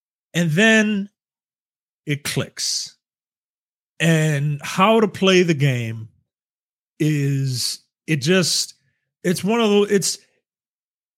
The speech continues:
it's like a baby learning things, like, in the world, how to, how to maneuver yourself in the world. And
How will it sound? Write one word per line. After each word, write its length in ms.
it's 180
like 200
a 80
baby 560
learning 680
things, 720
like, 300
in 180
the 80
world, 460
how 180
to, 200
how 200
to 220
maneuver 380
yourself 500
in 240
the 80
world. 500
And 580